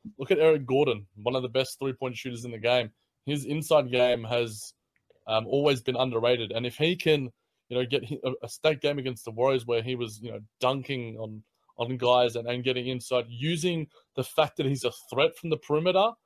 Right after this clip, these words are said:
and just get inside. You know, you've got the, you mentioned his physical capabilities, Nick. Use those physical capabilities to your advantage.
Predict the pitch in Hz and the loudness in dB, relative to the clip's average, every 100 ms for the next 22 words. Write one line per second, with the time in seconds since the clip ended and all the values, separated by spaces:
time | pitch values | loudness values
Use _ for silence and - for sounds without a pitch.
0 | _ _ 131 139 139 - 180 196 190 131 | _ _ -6 -4 -6 0 2 4 2 0
1 | - 160 160 120 127 127 131 131 - 175 | 4 6 4 2 -2 -2 -4 -6 2 2
2 | - 139 156 147 139 123 _ _ _ _ | 2 2 4 4 2 0 _ _ _ _
3 | _ 135 131 151 170 156 131 - 151 - | _ -8 -2 -2 -2 -4 -6 -4 -4 -4
4 | 170 147 123 117 123 117 110 117 104 117 | 0 0 0 2 2 2 -2 -10 -12 -6
5 | 147 214 208 151 160 156 147 151 151 123 | -4 0 0 0 -6 -6 -6 -2 -2 0
6 | 127 156 127 117 - 147 139 131 117 143 | 4 4 4 -2 -6 -4 -4 -2 0 0
7 | 180 107 - | -2 -8 -18